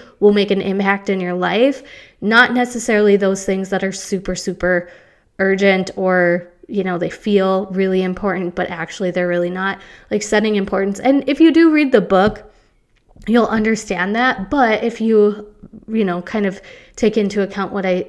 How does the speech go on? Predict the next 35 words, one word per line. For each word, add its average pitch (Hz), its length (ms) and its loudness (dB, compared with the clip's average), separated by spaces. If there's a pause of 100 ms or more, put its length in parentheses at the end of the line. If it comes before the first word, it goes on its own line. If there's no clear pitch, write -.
(120)
had 180 500 -10
mentioned, 185 600 -6
you'll, 233 400 0
you'll 294 180 2
be 302 180 6
able 220 200 4
to 214 140 -4
identify, 185 520 -4
like, 185 200 -4 (360)
is 220 140 0
this 349 180 4
truly 220 360 6
something 185 480 -2
that 190 200 0
will 180 400 0 (400)
create 196 340 2
growth 170 580 -4
in 202 160 2
your 196 140 -2
life? 208 420 0 (580)
And 220 260 2
then 269 420 2 (200)
doing 247 480 2
just, 233 280 -2
like, 196 360 -2
a 196 60 -6
little 262 340 4
mini 214 440 2
paragraph 226 880 -4
on 202 400 -4
a 196 200 -4
recap 185 800 -2
of 175 240 -8
the 175 120 -2
day. 185 360 -10